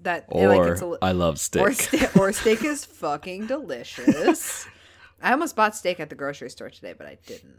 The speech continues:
Speaker 2: Yeah, I,
Speaker 1: <laughs> Fun,
Speaker 2: I, I
Speaker 1: fun
Speaker 2: would love to
Speaker 1: fact for
Speaker 2: start
Speaker 1: you.
Speaker 2: buying steak, but, um,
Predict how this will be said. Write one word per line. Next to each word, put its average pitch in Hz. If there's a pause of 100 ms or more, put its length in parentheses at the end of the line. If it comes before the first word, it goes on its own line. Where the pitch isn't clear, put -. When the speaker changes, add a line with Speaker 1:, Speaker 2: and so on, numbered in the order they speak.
(160)
Speaker 2:
Yeah, 85
I, -
Speaker 1:
<laughs> -
Fun, 254 (180)
Speaker 2:
I, 214
I -
Speaker 1:
fun -
Speaker 2:
would 190
love 104
to -
Speaker 1:
fact -
for -
Speaker 2:
start 92
Speaker 1:
you. -
Speaker 2:
buying 85
steak, 78
but, 73
um, 78